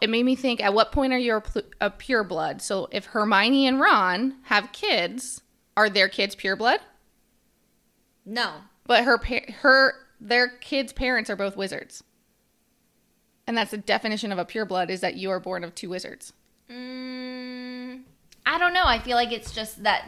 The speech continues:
Speaker 2: there is a running line of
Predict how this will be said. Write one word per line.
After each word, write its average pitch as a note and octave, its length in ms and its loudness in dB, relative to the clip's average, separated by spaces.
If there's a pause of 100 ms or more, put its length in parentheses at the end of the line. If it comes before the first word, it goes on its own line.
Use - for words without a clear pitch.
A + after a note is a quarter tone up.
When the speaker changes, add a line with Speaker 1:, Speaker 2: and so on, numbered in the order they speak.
(100)
Speaker 2:
there F#3+ 460 -2
is G3 600 -6 (440)
a G3+ 340 -6
running F#3+ 640 -6
line E3+ 460 -6 (100)
of E3 440 -4